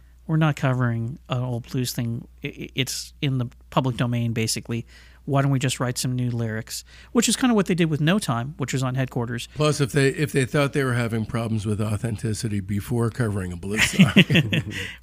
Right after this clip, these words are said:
Speaker 1: Right. So, and he probably also knew that, that, that, uh, Mickey doing a straight-ahead version of Parchment Farm was gonna fall flat. I mean, it wasn't gonna be what people, you know,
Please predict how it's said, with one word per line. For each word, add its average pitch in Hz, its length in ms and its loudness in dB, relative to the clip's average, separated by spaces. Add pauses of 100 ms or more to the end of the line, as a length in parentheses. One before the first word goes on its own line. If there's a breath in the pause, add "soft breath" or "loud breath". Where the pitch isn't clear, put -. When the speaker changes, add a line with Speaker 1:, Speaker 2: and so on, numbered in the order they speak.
Speaker 1:
Right. 139 380 6 (260 loud breath)
So, 175 260 6
and 180 140 8
he 196 100 6
probably 190 300 6
also 165 240 2
knew 156 140 4
that, 139 300 -4
that, 127 380 -2 (120)
that, 120 440 -2
uh, 113 380 -6
Mickey 143 360 -2
doing 123 220 -4
a 135 40 -8
straight-ahead 120 600 -4 (420 soft breath)
version 160 460 4
of 123 100 -4
Parchment 127 340 -6
Farm 123 340 -4
was 123 200 -2
gonna 131 260 -2 (560 soft breath)
fall 143 200 2
flat. 151 280 6
I 139 40 4
mean, 147 160 2
it 135 80 2
wasn't 139 320 2
gonna 131 200 -2
be 135 460 -2 (340 soft breath)
what 135 320 -2
people, 135 460 -2
you 143 140 -2
know, 117 220 -4